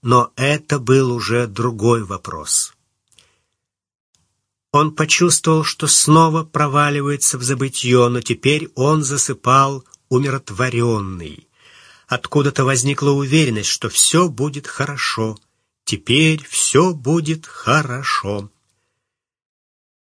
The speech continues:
Хозяин дома вернулся к полудню вместе с женой. Это был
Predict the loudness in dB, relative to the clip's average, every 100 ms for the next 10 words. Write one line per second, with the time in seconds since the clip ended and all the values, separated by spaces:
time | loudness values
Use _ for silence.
0 | _ -4 0 2 2 4 4 2 4 4
1 | 4 0 -4 -8 -16 _ _ _ _ _
2 | -2 2 4 4 2 0 -2 -8 0 0
3 | 2 0 -2 -4 -6 -6 -4 -2 0 -2
4 | -4 -4 -6 -6 -6 -6 -8 -10 -16 _
5 | _ _ _ _ _ _ _ _ _ _
6 | -2 -2 0 0 4 6 6 0